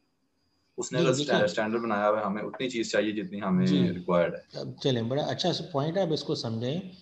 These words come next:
Speaker 2: मेरा benchmark और आपका benchmark match करना ज़रूरी नहीं है। आपका benchmark और होगा, मेरा और होगा।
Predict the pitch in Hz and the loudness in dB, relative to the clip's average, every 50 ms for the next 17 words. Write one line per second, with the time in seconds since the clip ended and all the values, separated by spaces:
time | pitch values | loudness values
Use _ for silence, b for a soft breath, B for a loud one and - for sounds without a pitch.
0 | B B B B B _ - 123 120 123 127 135 143 160 185 202 220 208 175 165 | B B B B B _ -4 0 2 4 6 6 6 6 6 6 4 4 4 2
1 | 165 170 165 - - 185 180 180 180 190 180 160 147 151 156 156 - 180 165 147 | 0 0 -2 -4 -2 -2 0 2 2 2 4 6 6 4 4 2 0 0 0 2
2 | 147 147 151 - - 156 156 160 156 143 131 131 139 135 139 - 156 147 151 151 | 0 0 -2 -2 -4 -2 -2 -2 0 0 2 2 0 0 0 0 0 0 0 0
3 | 151 139 135 127 127 127 131 139 139 135 131 131 123 117 117 117 120 120 120 - | -2 0 0 2 2 2 2 2 2 0 0 0 -2 0 0 0 0 0 -2 -2
4 | 160 143 143 143 143 139 143 151 147 147 147 143 135 139 156 165 156 147 151 170 | -2 0 0 0 -2 -2 -4 -4 -4 -4 -2 0 2 2 2 0 0 -2 -2 -2
5 | 170 151 131 123 127 131 120 110 107 104 107 117 120 120 131 135 139 | -2 -2 0 0 0 0 0 0 -2 -2 -4 -4 -6 -6 -6 -8 -10